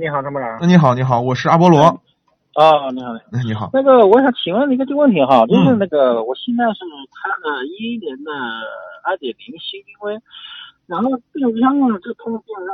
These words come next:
Speaker 1: 确实很糟糕，这个。
Speaker 2: <laughs>
Speaker 1: 光加，
Speaker 2: 嗯。
Speaker 1: 加油啊，它不走。
Speaker 2: 什么，加了油不走是吧？
Speaker 1: 对，而且
Speaker 2: 嗯。
Speaker 1: 尤-，尤其是一二档的时候，换挡啊，就老上不去，那个，<clears throat> 变速箱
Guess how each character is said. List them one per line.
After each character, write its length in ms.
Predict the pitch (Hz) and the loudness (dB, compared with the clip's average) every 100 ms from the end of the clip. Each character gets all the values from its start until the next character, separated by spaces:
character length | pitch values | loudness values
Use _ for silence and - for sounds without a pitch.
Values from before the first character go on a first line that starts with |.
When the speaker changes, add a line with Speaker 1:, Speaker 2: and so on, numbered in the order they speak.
| 381 | -12
Speaker 1:
确 160 | - | -14
实 80 | 160 - | -14 -14
很 80 | 104 110 | -16 -14
糟 80 | |
糕， 80 | 104 104 95 | -14 -14 -18
这 80 | - | -20
个。 640 | - - 175 - 175 - - | -20 2 2 4 2 2 -4
Speaker 2:
<laughs> 0 | - | -6
Speaker 1:
光 80 | 214 226 - - | -6 -8 -8 -6
加， 80 | 185 196 | -6 -8
Speaker 2:
嗯。 240 | 107 107 | -10 -12
Speaker 1:
加 160 | - - 165 | -12 -10 -8
油 80 | 120 | -8
啊， 80 | 131 - - - | -10 -14 -16 -14
它 80 | |
不 100 | - - | -12 -6
走。 80 | 107 - - - - - _ _ _ _ | -8 -8 -16 -18 -18 -20 _ _ _ _
Speaker 2:
什 160 | - 139 | -6 0
么， 100 | 151 | 2
加 220 | 156 185 | 4 6
了 80 | 180 | 6
油 140 | 156 | 6
不 80 | 180 | 6
走 200 | 135 73 | 2 0
是 60 | 104 | -4
吧？ 200 | 98 98 _ _ _ _ _ _ _ - | -6 -10 _ _ _ _ _ _ _ -8
Speaker 1:
对， 180 | 180 | -2
而 140 | 156 208 | 0 0
且 60 | 262 120 | -2 -6
Speaker 2:
嗯。 220 | 113 104 | -8 -8
Speaker 1:
尤-， 480 | 113 185 240 269 254 | -10 -12 -6 0 0
尤 160 | 196 262 | 2 0
其 60 | 240 | 0
是 100 | 226 | -8
一 180 | - | 0
二 140 | 262 240 | 0 2
档 160 | 139 | 0
的 100 | 165 170 | 0 -2
时 120 | 175 | -2
候， 180 | 180 170 | 0 -2
换 220 | - 220 | -4 -6
挡 100 | 135 | -4
啊， 100 | 143 | -6
就 80 | 214 226 | -4 -2
老 80 | 262 | -2
上 120 | 226 | -2
不 80 | 208 - | -6 -6
去， 100 | 233 202 123 120 | -6 -8 -8 -14
那 180 | - | -8
个， 160 | 135 - - 208 | -6 -6 -2 -2
<clears throat> 240 | 165 139 _ | -4 -10 _
变 140 | 233 | -8
速 80 | 214 | -6
箱 160 | 190 | 2